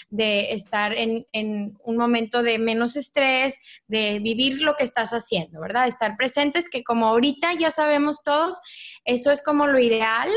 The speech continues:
para estar sanos, para estar sanos mentalmente y para estar felices. Entonces, lo que te hace el yoga es que te ayuda a conectar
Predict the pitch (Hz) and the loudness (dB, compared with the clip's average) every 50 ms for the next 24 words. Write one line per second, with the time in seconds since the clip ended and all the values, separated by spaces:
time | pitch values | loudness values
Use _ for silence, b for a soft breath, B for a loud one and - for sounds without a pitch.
0 | 440 - - 247 240 226 226 - - 233 220 220 214 - 277 294 311 339 349 370 | 0 0 0 0 0 0 -4 -2 -2 -2 -2 -2 -2 -2 -2 0 0 0 0 -2
1 | 359 359 - 240 220 226 214 - - 220 220 220 - 240 247 254 254 247 247 247 | -2 -2 -4 -2 -2 -2 -4 -2 -2 -2 -2 -2 -2 -2 0 0 0 0 0 0
2 | 247 240 226 240 240 240 262 269 285 311 339 320 - 349 339 - 240 214 214 208 | 0 0 -2 -2 -2 0 0 0 0 0 0 0 0 -2 0 0 0 0 0 -2
3 | 208 - 220 214 214 - 233 220 190 160 170 - 190 175 - - B B B B | -2 -4 -4 -4 -2 -2 -2 -2 -2 -6 -6 -10 -16 -20 -20 -20 B B B B
4 | B B B B B 269 277 262 339 349 359 403 392 415 403 403 381 381 - 349 | B B B B B -2 0 0 2 2 2 4 4 2 2 2 -2 0 0 -2
5 | 349 349 359 359 311 339 320 285 269 269 269 269 277 - 285 269 277 285 277 285 | 0 0 -2 0 2 2 2 2 2 0 -2 -2 -4 -4 -6 -4 -2 0 0 2
6 | 277 285 269 262 240 - - - 247 240 247 254 240 233 226 220 214 - - 220 | 2 2 0 0 0 -2 -2 -4 -6 -2 0 0 0 0 0 -2 -2 -2 0 0
7 | 202 180 180 | 0 -2 -4